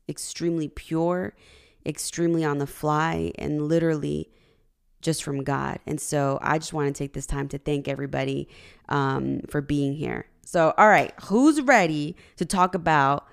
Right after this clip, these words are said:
how, like, everything is not your assignment? All right, here we go. If you are somebody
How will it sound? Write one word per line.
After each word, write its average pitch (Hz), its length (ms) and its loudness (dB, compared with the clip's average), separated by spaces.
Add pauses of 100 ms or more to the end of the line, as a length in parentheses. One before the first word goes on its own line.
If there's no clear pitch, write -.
(160)
how, 160 200 2
like, 151 260 -2
everything 175 640 2
is 156 100 -2
not 147 180 2
your 143 120 0
assignment? 131 540 -4 (200)
All 156 100 4
right, 160 280 4
here 175 160 2
we 175 80 4
go. 139 280 -2 (2000)
If 165 200 6
you 175 380 0
are 175 200 0
somebody 151 760 -2